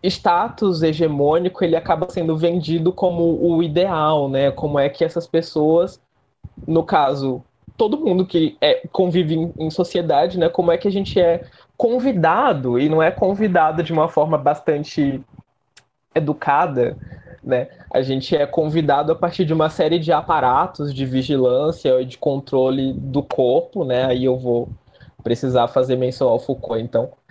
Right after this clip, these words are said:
A gente é levado a se encaixar nesse, nesse espaço que é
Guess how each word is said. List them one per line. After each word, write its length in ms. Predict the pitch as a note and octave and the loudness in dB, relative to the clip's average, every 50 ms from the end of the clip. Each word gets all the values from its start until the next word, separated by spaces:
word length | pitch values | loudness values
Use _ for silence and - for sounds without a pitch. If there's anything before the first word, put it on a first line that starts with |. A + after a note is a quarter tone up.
| - - - - - - | -20 -18 -18 -18 -10 -2
A 100 | - C3+ | 0 0
gente 380 | C3+ C3+ C#3+ C#3 C#3+ - - E3 | 0 0 -2 -6 -4 0 2 4
é 80 | C#3+ C#3 | 4 6
levado 760 | C#3+ D#3 E3 E3+ D#3 D3 C#3 C#3 C3+ D3 D3+ D3+ D#3 E3 E3+ | 6 4 4 2 2 2 4 4 4 2 2 0 2 2 4
a 260 | D#3 D#3 D3+ - - - - - - - - - - _ - | 4 2 0 -2 -4 -16 -20 -20 -16 -16 -16 -16 -16 _ -20
se 340 | - - - - - E3 | -20 -20 -18 -10 -6 -4
encaixar 920 | E3+ E3+ F#3 G3 F#3+ - G#3+ G3 G#3 G#3 - - G3 D#3 D3+ D#3 E3 F#3 G3+ | -2 0 0 -2 0 0 0 0 0 -2 -2 0 0 2 4 4 2 2 2
nesse, 600 | G3+ F3+ E3+ F3 F3 - - F#3+ F3 E3+ D#3+ D3+ - | 2 2 2 0 0 -4 -6 -4 -4 -2 -4 -6 -6
nesse 460 | C3+ C#3+ C#3+ C#3+ C#3+ C#3+ - - D#3+ | -4 -2 0 0 -2 -2 -2 0 0
espaço 600 | E3 D#3+ - - D#3+ C3+ C3+ C3+ D#3 - - F3+ | 0 0 -2 -2 0 2 2 2 0 -2 -6 -8
que 280 | F3+ - - G#3+ F#3+ | -8 -6 -2 0 2
é 260 | D3 C3+ C3 C3+ - | 2 4 2 2 0